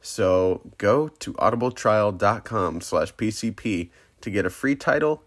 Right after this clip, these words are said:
and thirty days free. Uh, yeah, I recommend you go check out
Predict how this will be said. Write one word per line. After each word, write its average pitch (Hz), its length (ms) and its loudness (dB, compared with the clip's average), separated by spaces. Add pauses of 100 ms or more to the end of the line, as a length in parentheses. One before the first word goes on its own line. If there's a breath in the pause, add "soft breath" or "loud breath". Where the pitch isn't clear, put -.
and 92 240 -4
thirty 117 220 0
days 104 400 -2
free. - 480 -6 (600 soft breath)
Uh, 50 440 0 (340)
yeah, 104 300 0 (360)
I 101 140 2
recommend 101 400 2
you 92 60 -2
go 95 180 2
check 92 320 -6
out 87 320 4